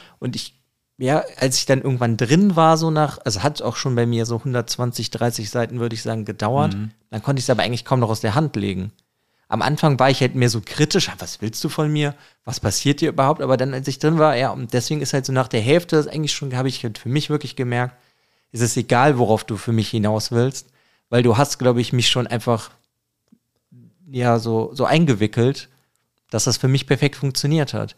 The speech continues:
Speaker 2: Ja, das ist eins der, der, ich glaube, das ist sogar eins der einzigen Bücher, die ich bis jetzt gelesen hatte, wo es mir fast gefühlt egal war, wie dieses Buch endet. Also klar, man möchte wissen, wie es ausgeht. Man wird ja auch irgendwie dann dieses Buch getrieben, weil man ja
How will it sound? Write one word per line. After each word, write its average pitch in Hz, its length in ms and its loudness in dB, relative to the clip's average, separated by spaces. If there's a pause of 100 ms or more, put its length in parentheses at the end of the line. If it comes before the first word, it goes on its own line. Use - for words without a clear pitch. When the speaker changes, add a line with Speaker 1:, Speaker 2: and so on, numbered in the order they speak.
(100)
Speaker 2:
Ja, 117 60 -2
das 110 160 0
ist 120 120 -4
eins 127 300 2
der, 113 300 4
der, 110 500 0 (200)
ich - 160 -16
glaube, 147 260 4
das 131 80 4
ist 127 100 2
sogar 110 200 0
eins 113 180 -4
der 104 120 0
einzigen 107 540 -2
Bücher, 101 340 -4
die 95 120 -8
ich 95 100 -10
bis 95 140 -10
jetzt 104 220 -2
gelesen 98 440 -2
hatte, 117 400 2 (520)
wo 107 160 4
es 123 140 2
mir 110 100 0
fast - 440 -2 (400)
gefühlt 127 640 0 (500)
egal 120 500 2
war, 107 160 2
wie 110 80 0
dieses 101 260 -2
Buch 107 260 -12
endet. 107 240 2
Also 104 160 2
klar, 123 220 2
man 104 160 4
möchte 107 300 0
wissen, 117 260 2
wie 98 80 -4
es 92 100 -4
ausgeht. 135 680 2
Man 107 160 0
wird 107 160 -2
ja 107 80 0
auch 104 120 -2
irgendwie 107 300 0
dann 101 160 0
dieses 98 300 -2
Buch - 300 -6
getrieben, 127 680 0
weil 107 100 4
man 101 220 2
ja 98 400 0